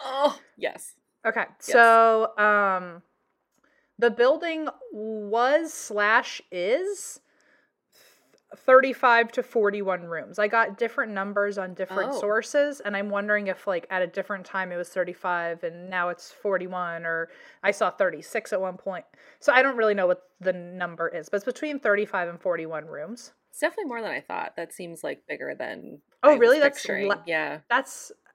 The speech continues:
Speaker 2: I g-, I don't know why, but I think it was less than I thought.
Speaker 1: Hmm.
Speaker 2: Huh. Fun fact.
Speaker 1: Meeting in the middle.
Speaker 2: Meeting in the middle.
Speaker 1: <laughs>
Speaker 2: It is three stories. It said that at first it was originally two floors of a hotel with an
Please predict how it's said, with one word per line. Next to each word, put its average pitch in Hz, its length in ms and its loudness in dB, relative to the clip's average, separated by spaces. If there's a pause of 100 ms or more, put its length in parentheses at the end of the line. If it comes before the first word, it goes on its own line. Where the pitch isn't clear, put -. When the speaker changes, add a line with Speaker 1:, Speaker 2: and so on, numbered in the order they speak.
(180)
Speaker 2:
I 208 260 2
g-, 208 200 -2
I 254 100 0
don't 330 140 -2
know 330 100 0
why, 226 280 4
but 214 140 -4
I 196 100 0 (260)
think 233 240 -6
it 233 100 0
was 196 200 -6
less 190 220 -4
than - 160 -10
I 107 100 -18
thought. - 300 -20 (320)
Speaker 1:
Hmm. 381 140 -8 (720)
Speaker 2:
Huh. 311 140 0 (500)
Fun 294 120 -12
fact. 285 280 -8
Speaker 1:
Meeting 320 220 -4
in 311 100 2
the 311 60 0
middle. 302 360 2 (340)
Speaker 2:
Meeting 320 280 -4
in 330 80 6
the 294 80 8
middle. 233 580 0
Speaker 1:
<laughs> - 60 -16 (360)
Speaker 2:
It 240 120 6
is 247 320 4 (240)
three 247 320 -4
stories. 214 720 -2 (200)
It 254 160 0
said 302 280 2
that 359 100 -4
at 262 160 2
first - 880 -2
it 202 160 -4
was 202 600 -2
originally 202 460 -2
two - 280 -8
floors 240 380 0
of 233 100 -4
a 220 60 -4
hotel 233 420 -4
with 190 160 -6
an 185 100 -16